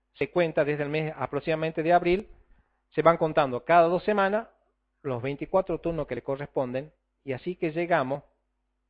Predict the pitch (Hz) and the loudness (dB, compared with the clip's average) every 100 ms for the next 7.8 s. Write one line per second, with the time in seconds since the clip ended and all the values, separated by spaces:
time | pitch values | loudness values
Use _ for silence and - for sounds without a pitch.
0 | _ _ _ _ _ _ 156 127 - 123 | _ _ _ _ _ _ -2 -2 -2 -4
1 | 143 170 190 190 170 180 - 170 180 175 | -2 0 0 0 0 -2 2 2 6 4
2 | 147 160 175 180 180 _ _ _ - 131 | 6 4 4 0 -2 _ _ _ -12 -10
3 | 120 117 123 131 135 151 147 139 135 135 | -8 -10 -10 -8 -4 0 2 0 -4 -16
4 | _ 196 180 185 220 190 - 160 175 175 | _ 2 2 0 0 0 0 0 -2 0
5 | 185 175 - _ _ _ - - 190 180 | 2 2 -4 _ _ _ -12 4 4 6
6 | 190 180 165 143 196 175 185 202 - 156 | 0 0 -2 4 4 4 2 2 -4 -4
7 | 135 131 127 123 120 127 180 | -4 -6 -6 -8 -8 -2 0